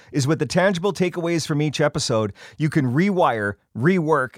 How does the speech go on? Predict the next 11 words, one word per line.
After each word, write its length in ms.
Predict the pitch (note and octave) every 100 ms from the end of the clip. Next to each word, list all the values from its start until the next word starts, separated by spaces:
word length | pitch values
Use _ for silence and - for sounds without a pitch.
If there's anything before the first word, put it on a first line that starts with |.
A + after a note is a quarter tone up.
| -
and 140 | C3
reimagine 760 | A#2+ D#3 E3 C#3 C#3 D3 B2+ G#2+
your 160 | A2+
business. 500 | F#2+ G#2+ F2+ D#2 - _ _ _ _ _
I'm 180 | D#3 A3
George 320 | E3+ G3 D#3+
Leith, 280 | D3+ C#3 B2+ - -
and 140 | D3 D3
today 260 | E3+ A#3+
we 140 | B3+ A3+
welcome 440 | F3 F3 F#3+